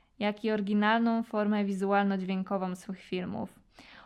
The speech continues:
uznanych za najbardziej bezkompromisowe i dojrzałe prace, jakie kiedykolwiek powstały w studiach w Barandowie.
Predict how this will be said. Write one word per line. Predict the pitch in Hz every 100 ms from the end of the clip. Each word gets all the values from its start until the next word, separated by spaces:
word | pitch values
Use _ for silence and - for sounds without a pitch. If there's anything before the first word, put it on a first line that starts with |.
| -
uznanych | - 190 214 233 233
za | 220
najbardziej | 208 202 190 214 226 208 202
bezkompromisowe | 196 - 208 202 202 196 190 190 202 226 -
i | 190
dojrzałe | 190 185 196 190
prace, | 196 202 254 -
jakie | 214 214
kiedykolwiek | 208 190 190 - 240 233 208 208
powstały | 185 - 190 190
w | 185
studiach | - 180 175 175 180
w | -
Barandowie. | - 175 170 170 - -